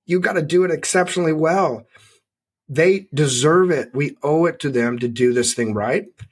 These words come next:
And so, frankly, I tell my team, the future is really, really bright this next couple of years, right? That the hard stuff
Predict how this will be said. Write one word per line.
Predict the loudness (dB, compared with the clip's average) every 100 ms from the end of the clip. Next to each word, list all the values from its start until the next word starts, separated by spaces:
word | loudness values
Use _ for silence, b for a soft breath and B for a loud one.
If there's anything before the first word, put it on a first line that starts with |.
| b b _ -4
And | -2 0
so, | -2
frankly, | 0 0 2 0
I |
tell | 0 0
my | 0 0
team, | 0 0 0 -6 _ _ _ _ _ _ _ _ _ _ _ -12
the | -8
future | 0 2 2 0
is | -2 0
really, | 2 4 4
really | 2 2
bright | 2 2 2 0
this | -6 -2
next | -4 -2
couple | -4 -4 -4
of |
years, | -4 -8 -14 -10
right? | -4 -4 -2
That | -6
the | -4
hard | -4 2 2 2
stuff | -2 -2 -2